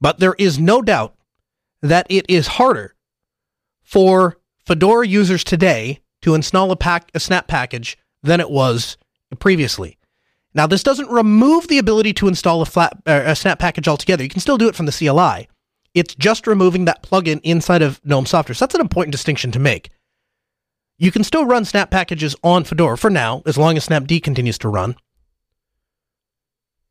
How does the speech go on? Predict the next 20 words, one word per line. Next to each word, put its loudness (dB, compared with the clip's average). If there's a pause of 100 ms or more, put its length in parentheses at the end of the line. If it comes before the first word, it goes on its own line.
(220)
But, -2
and 0 (220)
I'm -2
quoting 0
here, -4
"Admittedly, 2
this -2
decision 0
leaves 2
a -4
sm-," -4
uh, 0 (260)
well, -2 (100)
<laughs> -12
actually, -4
that's -4
a -6
whole -4
different -2
thing. -4